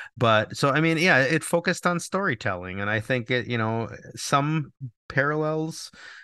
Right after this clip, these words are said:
was C M Punk's first match back. He had to kind of work the ring o-, ring rust off and just told a good story with Darby. Didn't do anything radically insane. And I think, uh, yeah, and again, yeah, M V P award to, uh,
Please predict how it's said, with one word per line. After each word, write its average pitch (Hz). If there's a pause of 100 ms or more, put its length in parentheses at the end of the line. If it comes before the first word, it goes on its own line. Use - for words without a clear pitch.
(160)
was 117
C -
M 127
Punk's 117
first 147
match 147
back. 139
He -
had 123
to 123
kind 123
of 113 (480)
work 131
the 117
ring 113
o-, 127
ring 117
rust 131
off 127
and 107
just 107
told 123
a 113
good 110
story 113
with 110
Darby. 113 (480)
Didn't 117
do 113
anything 113
radically 104
insane. 110
And 113
I 113
think, 113
uh, 107
yeah, 127
and 117
again, 120
yeah, 107
M 123
V 127
P 113
award 104
to, 101
uh, 92